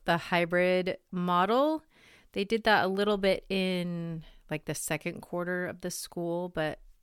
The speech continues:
I feel like it was maybe six weeks, and then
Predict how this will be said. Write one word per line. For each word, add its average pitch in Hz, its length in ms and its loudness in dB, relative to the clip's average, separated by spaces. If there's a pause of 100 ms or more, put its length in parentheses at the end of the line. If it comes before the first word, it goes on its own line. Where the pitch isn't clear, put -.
(260)
I 180 120 -6
feel - 180 -4
like 165 160 -4
it 143 60 -8
was 143 320 -10
maybe 165 520 -4
six - 320 -10
weeks, 147 320 -10
and 160 140 -6
then 156 220 -8